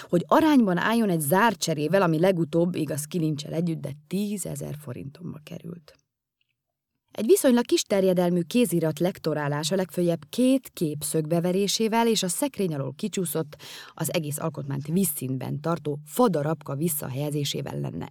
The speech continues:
egyenértékű. Hogy be tudjam újra zárni.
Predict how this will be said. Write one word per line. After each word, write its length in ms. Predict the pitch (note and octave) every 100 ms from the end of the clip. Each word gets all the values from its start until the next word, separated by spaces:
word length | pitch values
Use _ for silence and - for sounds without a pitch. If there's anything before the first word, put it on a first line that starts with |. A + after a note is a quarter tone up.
| -
egyenértékű. 920 | - - - - _ - - - - C#3+ _ _ _ _ _ _ _ -
Hogy 140 | - F#3+
be 120 | G#3+
tudjam 340 | - C#3+ C#3
újra 240 | D3+ D3+ C#3+
zárni. 760 | C#3 C3+ C#3+ - - C#3+ C#3